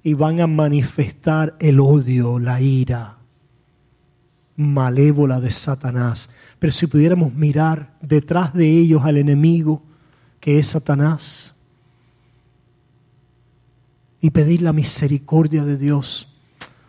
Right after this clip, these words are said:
para ese que está siendo un instrumento de él, y procurar lo bueno así delante de los hombres. "No os venguéis vosotros mismos, amados míos, sino dejad lugar a la ira de Dios."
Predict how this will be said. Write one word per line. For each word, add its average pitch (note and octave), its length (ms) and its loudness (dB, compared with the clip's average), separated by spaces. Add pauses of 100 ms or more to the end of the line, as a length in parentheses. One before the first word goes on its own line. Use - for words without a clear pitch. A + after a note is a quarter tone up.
(160)
para C#3+ 180 2
ese D#3 280 0
que D3+ 100 -2
está C3+ 180 -2
siendo D#3+ 320 2
un D3 80 2
instrumento C#3 840 0
de C3+ 300 2
él, C3+ 180 -8 (2250)
y D#3 120 2
procurar D3 560 0
lo D3+ 200 2
bueno C#3 460 0
así D3 340 -4
delante D3+ 680 0 (840)
de C#3 160 -2
los A#2+ 240 -10
hombres. C3 540 -10 (3000)
"No D#3 160 2
os D#3+ 100 -2
venguéis E3+ 380 0
vosotros E3+ 500 -2
mismos, D#3 400 0
amados D#3+ 400 0
míos, D#3 460 -2
sino D3+ 320 -2
dejad D3 240 0
lugar D3 460 0
a C#3+ 40 -6
la C#3 140 -6
ira C3+ 300 0
de C3 160 -2
Dios." A2 340 -10